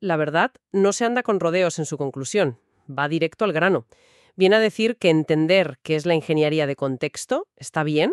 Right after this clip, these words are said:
es necesario, pero no da ninguna ventaja competitiva por sí solo. La ventaja viene de implementarla, de ponerse en manos a la obra. Y lanza una advertencia bastante clara.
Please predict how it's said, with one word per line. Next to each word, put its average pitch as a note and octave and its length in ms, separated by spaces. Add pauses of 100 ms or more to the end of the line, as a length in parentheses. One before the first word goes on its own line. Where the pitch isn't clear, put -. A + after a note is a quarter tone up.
(120)
es - 140
necesario, C#3+ 600 (680)
pero G3 240
no G#3+ 200
da G#3+ 180
ninguna F#3 360
ventaja E3+ 400
competitiva D#3 720
por C#3 180
sí - 140
solo. B2 400 (360)
La E3 140
ventaja E3 500
viene G#3 320
de G#3+ 100
implementarla, C3 840 (520)
de D3+ 120
ponerse D#3+ 380
en A3 60
manos F3+ 340
a D#3 40
la B2 120
obra. C3+ 320 (380)
Y F#3 80
lanza G3+ 280
una D4 100
advertencia G#3+ 480
bastante F3 380
clara. C3 340